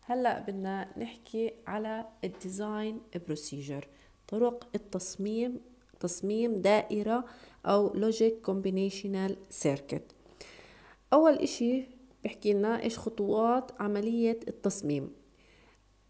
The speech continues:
طبعًا ن-، النقطة الأولى إنه determine the number of inputs and outputs. أي، أي ف-، logic circuit، أي combinational logic circuits لازم أعرف إيش هي الانبوتس اللي داخلة عليها،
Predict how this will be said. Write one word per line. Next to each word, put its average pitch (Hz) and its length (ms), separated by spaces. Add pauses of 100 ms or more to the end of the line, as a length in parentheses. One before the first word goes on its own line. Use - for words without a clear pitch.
(240)
طبعًا 208 440 (440)
ن-، - 80
النقطة 226 600
الأولى 226 600
إنه 240 380 (240)
determine 262 520
the 208 40
number 233 460
of 185 60 (180)
inputs 254 460 (120)
and 226 240
outputs. - 600 (240)
أي، 269 420 (800)
أي 254 260
ف-، 185 680
logic 196 480
circuit، 180 480
أي 226 220
combinational 180 720
logic 180 240
circuits 240 340
لازم 254 240
أعرف 185 360
إيش 285 240
هي 254 140
الانبوتس 233 520
اللي 233 120
داخلة 226 300
عليها، 214 380